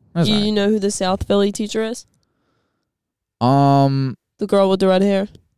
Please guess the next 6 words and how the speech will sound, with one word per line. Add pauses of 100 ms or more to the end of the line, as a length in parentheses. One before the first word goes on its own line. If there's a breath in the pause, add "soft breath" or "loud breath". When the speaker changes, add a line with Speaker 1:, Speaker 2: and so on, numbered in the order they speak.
(840)
Speaker 1:
No.
Speaker 2:
It's
Chessie
from
Parent
Trap.